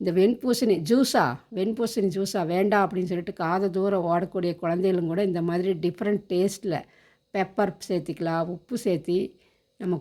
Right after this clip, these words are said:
கொடுக்கும்போது அதனுடைய டேஸ்ட் வந்து அவங்களுக்கு பிடிச்சி போச்சுன்னா இன்ட்ரெஸ்டாக குடிப்பாங்க. கண்டிப்பா இந்த ரெசிபி வந்து பிடிச்சிருக்குன்னு நம்புறேன். நீங்களும் ஒரு தடவை இதே அளவுகளோட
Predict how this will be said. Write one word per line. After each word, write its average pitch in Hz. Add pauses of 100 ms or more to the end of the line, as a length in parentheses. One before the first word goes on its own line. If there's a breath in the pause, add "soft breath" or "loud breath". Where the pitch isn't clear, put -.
கொடுக்கும்போது 190
அதனுடைய 165 (140)
டேஸ்ட் 208
வந்து 175
அவங்களுக்கு 165 (500)
பிடிச்சி 196
போச்சுன்னா 190 (280)
இன்ட்ரெஸ்டாக 190
குடிப்பாங்க. 170 (640 soft breath)
கண்டிப்பா 240
இந்த 202
ரெசிபி 185
வந்து 165 (320)
பிடிச்சிருக்குன்னு 190
நம்புறேன். 175 (600)
நீங்களும் 254
ஒரு 190
தடவை 190 (100)
இதே 185
அளவுகளோட 180